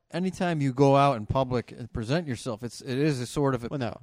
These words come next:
Speaker 2: It's arguable that everything Tom Cruise does is a weird performance and nobody knows who he is. It's kinda like, is Batman Bruce Wayne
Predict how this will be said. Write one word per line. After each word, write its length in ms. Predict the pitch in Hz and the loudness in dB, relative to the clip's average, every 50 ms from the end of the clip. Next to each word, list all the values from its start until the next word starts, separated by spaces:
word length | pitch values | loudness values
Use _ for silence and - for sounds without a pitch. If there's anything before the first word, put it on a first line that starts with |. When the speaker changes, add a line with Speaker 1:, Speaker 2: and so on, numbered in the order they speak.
| - _ | -12 _
Speaker 2:
It's 180 | 151 143 - 139 | -8 -6 -6 -2
arguable 460 | - 156 170 180 156 143 123 120 117 | -2 -2 -2 0 -2 -2 -2 -2 -4
that 120 | 117 120 - - | -4 -6 -4 -4
everything 320 | 139 135 139 135 127 123 | -2 0 0 0 0 -2
Tom 240 | - - - 127 113 | -4 -4 -4 -6 -6
Cruise 240 | - - 139 123 113 | -6 -8 -8 -8 -4
does 280 | - 147 139 131 117 | -2 0 0 0 0
is 120 | 120 110 - | -2 -6 -8
a 60 | 117 | -6
weird 260 | 113 120 120 120 113 | -4 -2 -2 -2 -4
performance 540 | - 202 - - 127 120 117 110 113 - - | -4 -8 -8 -4 -4 -4 -2 -4 -6 -6 -8
and 100 | 117 117 | -4 0
nobody 240 | 123 127 120 123 123 | 0 0 0 0 -2
knows 140 | 120 113 - | -4 -4 -2
who 140 | - 165 160 | -2 0 0
he 180 | 135 123 117 | 0 -2 -4
is. 200 | 110 107 - - _ _ _ _ | -6 -8 -12 -16 _ _ _ _
It's 120 | - 135 - | -14 -10 -8
kinda 280 | - 156 202 214 202 | -6 -6 -4 -2 -2
like, 340 | 170 139 127 120 113 - - - _ _ - - | 0 2 2 0 0 -2 -8 -16 _ _ -14 -12
is 140 | 139 120 | -12 -12
Batman 800 | - - 151 139 147 165 - 175 185 185 185 190 190 190 226 202 - _ _ _ _ _ _ _ | 0 2 4 4 4 2 0 0 0 2 2 2 2 0 -2 -4 -6 _ _ _ _ _ _ _
Bruce 300 | 139 135 123 117 - - | -8 -8 -8 -8 -10 -6
Wayne 540 | 127 131 127 131 139 151 190 226 302 277 | -4 -2 0 2 2 2 0 0 -2 -4